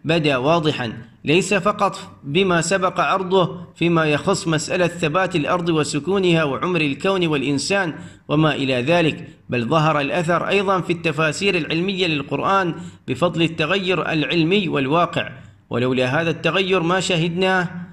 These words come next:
ما شهدنا مثل هذه الكثافة من التفاسير ت-، كتلك المطلق عليها بالتفسير العلمي والإعجازي للقرآن وحتى الحديث. ولدى هذا الاتجاه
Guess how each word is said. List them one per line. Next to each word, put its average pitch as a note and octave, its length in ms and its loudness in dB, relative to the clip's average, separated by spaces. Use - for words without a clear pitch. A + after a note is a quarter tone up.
ما F3 180 2
شهدنا F#3+ 540 0
مثل E3+ 240 0
هذه E3 360 0
الكثافة E3+ 720 0
من D#3+ 160 4
التفاسير D#3+ 800 0
ت-، - 40 -10
كتلك E3+ 380 0
المطلق F3 520 0
عليها F#3 360 0
بالتفسير E3 600 -2
العلمي D#3+ 520 0
والإعجازي C#3 800 0
للقرآن C#3 640 -2
وحتى E3 400 -4
الحديث. C3+ 500 0
ولدى B2 360 0
هذا D#3+ 300 -2
الاتجاه D#3 640 0